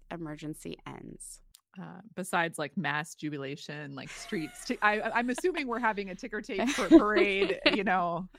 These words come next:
Speaker 2: That's really wide open. I'm gonna go narrow and a bit against my general intuitions, which tend to skew towards gradual, sustained, and incremental change,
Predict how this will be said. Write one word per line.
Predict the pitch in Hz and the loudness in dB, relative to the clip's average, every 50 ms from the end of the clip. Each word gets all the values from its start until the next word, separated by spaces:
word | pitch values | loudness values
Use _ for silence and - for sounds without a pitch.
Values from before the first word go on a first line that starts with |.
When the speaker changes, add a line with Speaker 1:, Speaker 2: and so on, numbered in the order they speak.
| - - - - - 320 - - - - 269 - - - - _ _ _ _ _ _ _ _ _ _ _ _ _ - - 254 226 _ | -20 -20 -14 -6 -6 -6 -6 -6 -10 -10 -10 -10 -14 -20 -20 _ _ _ _ _ _ _ _ _ _ _ _ _ -20 -20 -18 -6 _
Speaker 2:
That's | 269 285 339 - - | 0 0 0 -2 -4
really | 277 277 277 269 269 | -8 -6 -4 -4 -2
wide | 214 202 185 185 170 | 0 2 2 2 2
open. | 170 160 - - - 120 123 - _ - | -2 -6 -6 -10 -14 -14 -14 -12 _ -4
I'm | 202 | -2
gonna | 220 262 269 | -2 -2 -2
go | 254 254 247 | -4 -4 -4
narrow | 233 226 226 233 233 233 233 | -4 -4 -4 -4 -4 -6 -6
and | - - 185 | -6 -6 -6
a | 175 | -4
bit | 165 190 190 | -4 -2 -2
against | 202 190 180 180 185 - | -2 -4 -4 -6 -6 -6
my | - 170 170 | -6 -6 -2
general | 175 165 165 170 156 | -2 -2 -2 -4 -6
intuitions, | - 160 165 - - 151 160 165 175 - 170 160 151 147 - | -6 -8 -8 -8 -8 -6 -6 -6 -6 -6 -8 -8 -8 -8 -10
which | 160 147 - - | -10 -10 -10 -8
tend | - 180 165 156 | -6 -6 -6 -6
to | 160 | -8
skew | - - _ 165 156 | -10 -8 _ -6 -6
towards | 143 - 156 147 151 - | -6 -6 -8 -8 -8 -10
gradual, | - - - 147 156 170 170 - 160 160 156 | -10 -4 0 0 0 0 0 -4 -6 -6 -6
sustained, | - - - - - - 160 151 151 156 151 147 | -6 -10 -14 -16 -8 -6 -6 -6 -4 -6 -8 -8
and | - - - | -8 -10 -10
incremental | - 147 - 147 151 147 147 - 147 151 | -10 -8 -6 -4 -4 -4 -4 -4 -8 -8
change, | - - 151 143 139 139 139 - | -8 -6 -6 -6 -6 -6 -8 -10